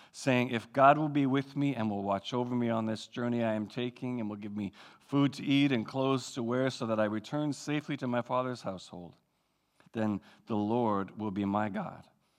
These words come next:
And this stone that I have set up as a pillar will be God's house.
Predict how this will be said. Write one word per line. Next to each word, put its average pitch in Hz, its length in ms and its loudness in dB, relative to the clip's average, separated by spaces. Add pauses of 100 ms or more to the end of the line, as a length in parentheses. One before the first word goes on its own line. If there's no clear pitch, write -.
(240)
And 107 160 -2
this 120 140 0
stone 139 580 2
that 127 100 4
I 120 100 6
have 117 120 2
set - 260 0
up 120 100 0
as 117 120 -2
a 117 60 -6
pillar 131 340 -4
will 117 160 -4
be 113 220 -2
God's 104 360 0
house. - 540 -6